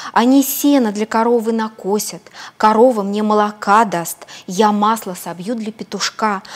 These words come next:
Он, бедняжка, лежит, не дышит, бобовым зерном подавился". Булочник отвечает: "Сбегай-ка в лес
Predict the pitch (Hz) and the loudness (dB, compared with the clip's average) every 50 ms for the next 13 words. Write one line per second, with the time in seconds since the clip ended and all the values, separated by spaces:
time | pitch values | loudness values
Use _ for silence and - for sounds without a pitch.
0 | - - - - - _ _ - 277 285 302 285 254 233 226 - - 220 247 262 | -14 -14 -14 -16 -18 _ _ 0 4 4 4 4 4 0 -4 -8 -6 -4 -4 -2
1 | 226 247 269 285 277 262 - - - - 240 240 262 262 240 262 294 277 220 - | 0 2 2 2 2 2 0 -4 -6 -6 -4 -2 -2 -2 0 0 0 -2 -2 -2
2 | 262 269 285 247 233 247 302 277 240 - - 190 - - - - - - 233 240 | 0 0 0 2 2 2 2 2 2 0 -2 -4 -8 -12 -16 -20 -16 -8 -4 -2
3 | 254 233 226 277 269 247 254 247 226 202 202 226 233 214 196 190 202 214 202 180 | -2 0 0 0 0 0 0 -2 -2 -2 -2 -4 -4 -2 -4 -4 -4 -4 -4 -6
4 | 180 - 185 156 165 170 170 160 156 147 143 135 - - - - 160 - _ _ | -8 -10 -10 -8 -6 -6 -6 -6 -8 -10 -10 -10 -12 -12 -12 -12 -16 -20 _ _
5 | _ _ _ _ - - - _ _ _ _ _ - - - _ _ _ _ - | _ _ _ _ -20 -20 -20 _ _ _ _ _ -20 -20 -20 _ _ _ _ -20
6 | - - - - - - - - - - - - - - - - - _ 180 175 | -20 -20 -20 -20 -20 -20 -20 -20 -20 -20 -20 -20 -20 -20 -20 -20 -18 _ 0 2
7 | 233 330 370 392 - - 392 349 - 320 311 - 269 277 262 - - - 160 147 | 4 6 6 4 2 0 -2 -2 -4 -4 -6 -6 -8 -8 -6 -6 -6 -6 -6 -10
8 | 143 - - - - - _ _ _ _ _ _ _ _ _ _ _ _ - - | -14 -16 -20 -20 -20 -20 _ _ _ _ _ _ _ _ _ _ _ _ -20 -20
9 | _ _ _ 175 175 185 175 170 254 330 302 359 339 311 - 311 294 285 254 220 | _ _ _ -10 -8 -6 -2 0 0 2 2 0 -2 -2 -2 -4 -4 -2 -2 0
10 | 208 233 254 - - - | -2 -2 -4 -8 -12 -16